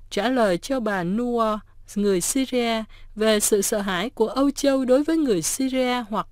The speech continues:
Iraq, cho rằng những người này có thể đe dọa văn hóa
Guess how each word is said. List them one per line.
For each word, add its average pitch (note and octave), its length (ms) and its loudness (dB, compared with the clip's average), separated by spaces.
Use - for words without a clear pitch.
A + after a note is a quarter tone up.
Iraq, A#3+ 340 -2
cho D4+ 160 4
rằng G#3+ 280 2
những G#3+ 200 0
người A#3 160 4
này G3 320 0
có E4+ 120 -4
thể A3+ 260 -2
đe C#4 220 2
dọa A3 280 -2
văn C4 200 -2
hóa B3+ 240 -2